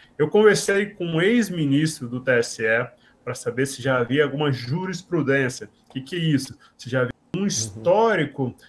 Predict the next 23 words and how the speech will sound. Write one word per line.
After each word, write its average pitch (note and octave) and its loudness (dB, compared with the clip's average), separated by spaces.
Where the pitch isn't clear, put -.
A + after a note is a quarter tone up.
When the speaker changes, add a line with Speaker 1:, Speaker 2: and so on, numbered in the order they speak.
Speaker 1:
é, B2+ 2
dentro B2+ -4
do A#2+ -14
Tribunal A#2+ -2
Superior A2+ -4
Eleitoral A#2+ 0
que D#3+ -6
tratasse C3+ 2
desse C3 -6
tema C3 -2
especial B2+ -2
de B2+ -6
redução C#3+ -4
de C3+ -4
impostos B2 0
em C3 -4
ano A#2+ -2
eleitoral. A#2+ -4
Ele D#3 -4
falou F#3+ 2
que G#3 -4
não G#3 2
tinha, F3 -2